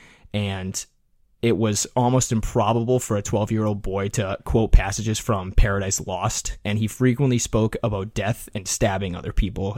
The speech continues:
as a way of killing them. So, this whole family consisted of David Glatzel, the twelve-year-old boy, his brother Carl Glatzel,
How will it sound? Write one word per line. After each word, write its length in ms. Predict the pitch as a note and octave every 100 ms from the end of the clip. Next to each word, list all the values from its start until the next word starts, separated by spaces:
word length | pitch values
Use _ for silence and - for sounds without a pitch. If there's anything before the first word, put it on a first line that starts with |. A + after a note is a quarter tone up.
| -
as 120 | A2+
a 60 | G2+
way 220 | G2 G2
of 100 | -
killing 360 | - - - -
them. 100 | - - - _ _ _ -
So, 380 | - - C#3 G3+
this 180 | A#2+ C3
whole 180 | E3 E3
family 480 | - B2+ G2+ G2+ A#2+
consisted 540 | A2+ A2 A2 A#2 A2
of 200 | A#2+ G2+
David 240 | G2 G#2 -
Glatzel, 540 | G2 - A2 G#2 -
the 80 | G#2
twelve-year-old 500 | - G2 G#2 A2+ C3
boy, 320 | C3+ D#2+ G#2+ - _ - - - - _
his 180 | - A2+
brother 400 | G#2+ B2 C3 C#3+
Carl 460 | D3+ - C#3 A#2+ G#2
Glatzel, 580 | F#2+ F#2+ - G2+ A#2+